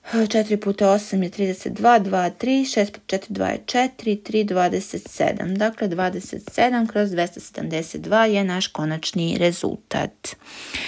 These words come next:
Idemo na sljedeći primer. Pet cijelih i jedna trećina minus, pa sad u zagradi imamo jedna polovina x plus čet-, tri četvrtine,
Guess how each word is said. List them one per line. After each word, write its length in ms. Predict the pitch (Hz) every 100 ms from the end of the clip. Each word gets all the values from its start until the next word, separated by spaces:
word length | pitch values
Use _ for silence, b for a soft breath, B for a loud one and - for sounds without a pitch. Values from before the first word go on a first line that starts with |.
| B B
Idemo 360 | - 202 185 175
na 100 | 175
sljedeći 520 | - 170 160 - -
primer. 480 | - 196 254 302 320 - B B B B B B B - 233 247 240 -
Pet 240 | 220 208
cijelih 680 | - - - 247 240 220 208
i 40 |
jedna 280 | 202 196 185
trećina 600 | - - - - 220 175
minus, 460 | 165 208 302 320 -
pa 160 | 214
sad 300 | 214 208 190
u 60 | 170
zagradi 460 | 180 175 190 175
imamo 320 | 170 202 185 165
jedna 340 | 175 175 170
polovina 580 | 165 175 175 170 160 175
x 160 | 196
plus 240 | - - 185
čet-, 220 | - - _
tri 180 | 180 165
četvrtine, 800 | - - - 156 - 277 294